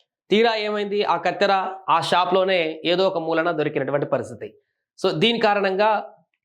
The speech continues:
జపాన్లో జరిగినటువంటి ఘటన, న్యూ చిటోస్ ఎయిర్‌పోర్ట్‌లో ఈ ఘటన జరిగింది.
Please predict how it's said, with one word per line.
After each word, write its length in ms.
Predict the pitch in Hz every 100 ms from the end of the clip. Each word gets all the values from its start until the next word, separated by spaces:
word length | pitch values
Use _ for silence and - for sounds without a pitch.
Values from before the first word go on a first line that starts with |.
| 143
జపాన్లో 520 | 147 170 240 233 220
జరిగినటువంటి 560 | 180 175 170 151 151 147
ఘటన, 320 | 147 156 117
న్యూ 220 | 113 180 208
చిటోస్ 400 | 202 196 190 - 143
ఎయిర్‌పోర్ట్‌లో 760 | 170 - 165 160 180 143 139 - - _
ఈ 80 | 127
ఘటన 300 | 131 156 175
జరిగింది. 580 | 165 165 165 170 - -